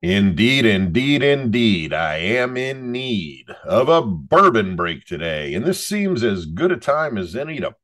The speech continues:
pour a few fingers and sip liberally. So this week, I want to take a look at a blended whiskey from that great distillery out of Park City, Utah, High West, and I'll be thinking and drinking on High West's Campfire Whiskey.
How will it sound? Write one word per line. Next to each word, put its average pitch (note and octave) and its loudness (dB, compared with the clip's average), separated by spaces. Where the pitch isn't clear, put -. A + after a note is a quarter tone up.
pour A#2 0
a C#2 -2
few G#2+ -4
fingers D2+ -8
and C2+ -16
sip - -2
liberally. D2 0
So A2 8
this F3 4
week, F3 6
I C#3 4
want D#3+ 2
to G2+ 0
take A#2 -4
a E2+ -2
look F#2+ -4
at D2 -6
a D2 -4
blended G#2 -2
whiskey F2 -4
from C#2 -14
that C#2 -8
great A2 2
distillery E2+ 0
out C#2+ 0
of - -10
Park B2 2
City, A2+ 0
Utah, E2 -2
High G#2 0
West, F2 -6
and D2+ -8
I'll F#2+ 4
be - -8
thinking D#3 -4
and C#3+ -2
drinking G2 -2
on C#2+ -8
High G2 0
West's G#2 0
Campfire A2 0
Whiskey. D#2+ -10